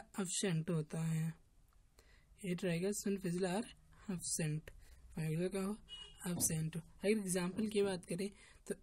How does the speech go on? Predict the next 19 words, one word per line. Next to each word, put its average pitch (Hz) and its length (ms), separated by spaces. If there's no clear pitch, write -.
ampho-, 180 640
amphitrachus 196 680
में 208 80
आ 208 80
जाएगा 196 400
nitrosomonas, 196 1000
amphitrachus 180 680
में 180 140
आ 175 60
जाएगा 170 340
nitrosomonas 175 1000
आ 202 60
जाएगा, 180 440
और 180 240
lophotrichus 196 1160
में, 233 140
lophotrichus 185 680
में 190 60
आएगा 185 160